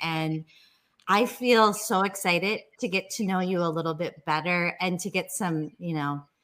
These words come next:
inspiring tips from you. But I did want to, Tosh, before you come in and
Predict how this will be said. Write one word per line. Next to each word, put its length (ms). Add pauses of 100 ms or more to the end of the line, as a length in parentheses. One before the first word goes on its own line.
(360)
inspiring 720
tips 280
from 120
you. 100
But 120
I 100
did 300
want 320 (100)
to, 280 (380)
Tosh, 300
before 360
you 180
come 280
in 460
and 220